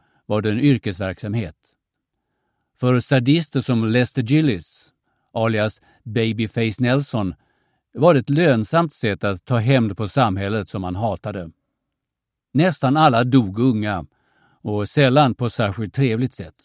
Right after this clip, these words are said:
De flesta slutade i fängelset eller i en störtskur av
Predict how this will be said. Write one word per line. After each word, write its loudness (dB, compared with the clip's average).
De 2
flesta 2
slutade 0
i -2
fängelset 0
eller -4
i -2
en -4
störtskur 0
av -6